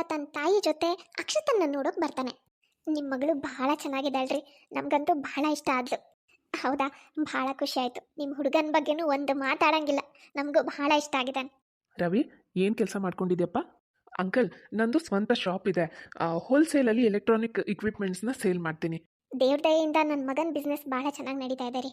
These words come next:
Speaker 1: ನಮ್ಗೆ ಸ್ವಂತ ಮನೆ ಇದೆ, ಕಾರ್ ಇದೆ, ಸ್ವಲ್ಪ ಹೊಲ ಕೂಡ ಇದೆ.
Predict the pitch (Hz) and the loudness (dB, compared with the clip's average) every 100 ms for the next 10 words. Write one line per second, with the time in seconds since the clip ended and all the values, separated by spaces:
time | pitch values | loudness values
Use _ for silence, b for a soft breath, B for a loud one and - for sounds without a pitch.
0 | B B B 269 269 269 262 262 269 277 | B B B -8 -4 -2 -2 -2 -4 -2
1 | 269 262 320 285 254 254 - - 262 285 | -2 0 0 0 -2 -6 -10 -8 -2 0
2 | 277 269 262 262 - - 277 277 294 - | 0 -2 -4 -6 -10 -8 -6 -6 -6 -4
3 | 277 294 302 277 277 262 | 0 0 0 0 0 -2